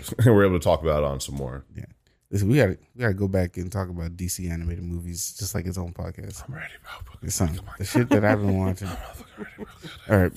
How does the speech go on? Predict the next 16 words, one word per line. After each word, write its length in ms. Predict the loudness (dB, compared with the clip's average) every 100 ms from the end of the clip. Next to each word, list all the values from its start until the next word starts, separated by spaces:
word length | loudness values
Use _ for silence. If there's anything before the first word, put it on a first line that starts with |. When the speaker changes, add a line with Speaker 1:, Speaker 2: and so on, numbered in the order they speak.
| 0
Speaker 2:
but 180 | 0 -2 -14 _ 4
but 80 |
yeah, 100 | 6
no, 180 | 8 6
the 100 | 4
topics 320 | 2 2 4 4
are, 80 | 4 4
uh, 380 | 2 4 4 2
a 40 | 0
little 140 | 2
bit 140 | 2 0
difficult 400 | 0 0 0 0
to 80 | -2
come 200 | 0 0
up 180 | 0 0
with. 180 | 0